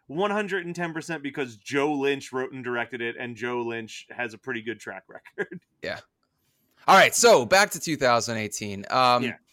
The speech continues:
Speaker 2: yeah, so Hereditary, uh, is probably going to top every list on the internet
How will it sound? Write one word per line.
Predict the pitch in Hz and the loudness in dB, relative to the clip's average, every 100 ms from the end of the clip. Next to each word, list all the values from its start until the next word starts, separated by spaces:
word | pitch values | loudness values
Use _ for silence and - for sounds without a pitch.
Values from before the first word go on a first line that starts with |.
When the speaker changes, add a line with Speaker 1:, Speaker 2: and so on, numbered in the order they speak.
| - - _ _ _ | -20 -20 _ _ _
Speaker 2:
yeah, | 139 143 | 0 2
so | 110 143 | 2 2
Hereditary, | 139 170 185 185 165 156 156 156 - | 2 2 2 2 2 2 0 -4 -4
uh, | 123 120 120 117 110 | 2 4 4 2 0
is | - 135 | -2 -4
probably | 160 147 151 | 0 0 0
going | 147 135 | -4 -4
to | |
top | 127 127 117 113 - | -2 2 2 2 0
every | 123 123 123 120 | 0 0 0 -2
list | 110 113 110 - - - | -2 -2 -2 -4 -10 -8
on | 113 110 107 104 101 _ _ _ _ _ - | -4 -2 -2 -6 -10 _ _ _ _ _ -10
the | 110 143 | -4 -2
internet | 139 107 95 101 | -2 -2 -4 -4